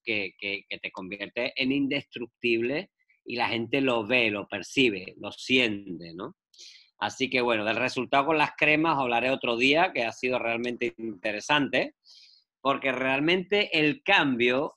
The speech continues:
el cambio mío no ha sido físico, sino más bien psíquico, ¿no? Ha sido la transformación del software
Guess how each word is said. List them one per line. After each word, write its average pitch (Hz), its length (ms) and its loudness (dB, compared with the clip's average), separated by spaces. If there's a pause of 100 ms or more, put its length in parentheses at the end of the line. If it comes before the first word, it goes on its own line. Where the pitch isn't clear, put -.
(100)
el 117 220 -10
cambio 131 420 -2
mío 139 480 2
no 127 120 -2
ha 123 60 0
sido 135 260 -4
físico, 139 840 -2
sino 110 320 -8
más 117 220 -6
bien 131 260 0
psíquico, 131 640 -4
¿no? 123 160 -6
Ha 120 40 -6
sido 131 420 -4 (340)
la 113 140 -2
transformación 113 800 -6
del 131 140 -2
software 131 720 -2